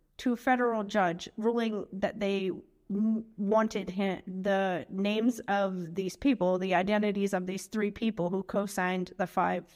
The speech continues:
hundred thousand dollar bond to be released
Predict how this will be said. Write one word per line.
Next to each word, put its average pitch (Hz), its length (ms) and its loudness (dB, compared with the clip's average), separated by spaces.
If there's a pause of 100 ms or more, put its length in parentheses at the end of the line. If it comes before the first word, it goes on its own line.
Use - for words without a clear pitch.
(300)
hundred 185 260 2
thousand 175 300 0
dollar 165 180 2
bond 180 640 2 (720)
to - 100 -2
be 202 160 2
released 190 680 0